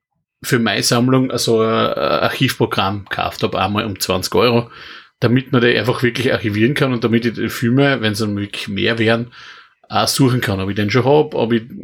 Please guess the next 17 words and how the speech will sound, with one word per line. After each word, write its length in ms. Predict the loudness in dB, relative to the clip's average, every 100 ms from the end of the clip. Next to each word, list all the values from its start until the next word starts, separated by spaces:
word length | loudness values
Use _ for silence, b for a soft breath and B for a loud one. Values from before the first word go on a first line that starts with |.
| -8
äh, 420 | 0 2 2 2
heute 200 | 0 0
hab 60 | -2
ich 60 |
Lust 240 | 0 -2 -4
auf 80 | -4
den 180 | -2
und 120 | -2 -2
den 120 | -2
Film, 420 | 0 2 2 -2 _ _ _ _ _ _ _ -10
dass 200 | -2 2
ich 60 | 4
halt 140 | 4
einfach 240 | 0 -2 -2
schauen 280 | -2 -2
kann, 280 | -2 -2 -4 _ b b b b b _ -4
ähm, 640 | -2 -2 -4 -4 -6 -10